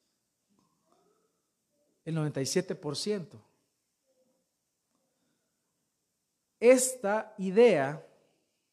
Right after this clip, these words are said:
es la idea de la democracia o de la soberanía popular.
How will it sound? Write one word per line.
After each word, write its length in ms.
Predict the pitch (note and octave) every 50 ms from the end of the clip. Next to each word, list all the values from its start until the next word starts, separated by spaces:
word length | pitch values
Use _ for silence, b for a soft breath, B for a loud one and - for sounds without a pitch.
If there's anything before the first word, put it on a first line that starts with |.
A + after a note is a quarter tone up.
| _ _ _ _ _ _ _ _ _ _ _ _ _ _ _
es 140 | D3+ D#3 D#3+
la 160 | F3 F3 F3
idea 340 | E3+ D#3+ E3 E3+ F3 F3 E3
de 100 | E3 D#3+
la 260 | D3+ D3 D#3 D#3+ - D#3 C3
democracia 760 | D3 C#3+ C3+ C3+ A#2+ - - D3+ E3+ F3+ - - - C#3+ C#3
o 100 | D3+ D3+
de 120 | C#3+ C#3+ C#3
la 240 | C#3 C#3 C#3+ - -
soberanía 720 | - - - D3+ C#3 C#3 C#3 C3 B2+ B2+ C3+ C3+ C3+ C3
popular. 680 | - C#3+ C3 - - C#3+ C#3+ D#3+ E3 D#3 C3 - -